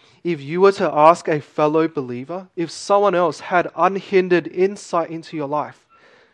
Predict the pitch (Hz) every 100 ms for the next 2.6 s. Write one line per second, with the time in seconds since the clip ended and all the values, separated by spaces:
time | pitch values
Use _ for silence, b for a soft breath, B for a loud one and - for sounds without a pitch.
0 | b b - 185 202 202 180 190 196 160
1 | - - 139 _ _ _ _ 139 143 139
2 | 143 - 143 156 _